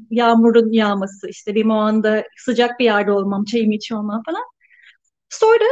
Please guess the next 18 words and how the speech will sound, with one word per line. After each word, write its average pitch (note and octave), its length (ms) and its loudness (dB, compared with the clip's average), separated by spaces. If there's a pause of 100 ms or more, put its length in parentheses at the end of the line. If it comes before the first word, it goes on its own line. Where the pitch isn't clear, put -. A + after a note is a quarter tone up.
(120)
hemen, F#4 320 -2
e, A#3+ 340 -4
sokağın, E4+ 640 -2
sokaktan D#4+ 640 -2
bir, F4 120 2
e, - 480 -10
katatık F4+ 400 -2
işçisi D4+ 400 -8
geçti. G#3 360 -2
Çok - 240 -18
da D#4+ 40 0
genç C#4+ 280 0
bir A3 40 -2
çocuk G3 320 -4
yani, G3+ 220 0
muhtemelen A#3 420 2
on A#3 220 4
beşlerinde G#3+ 720 2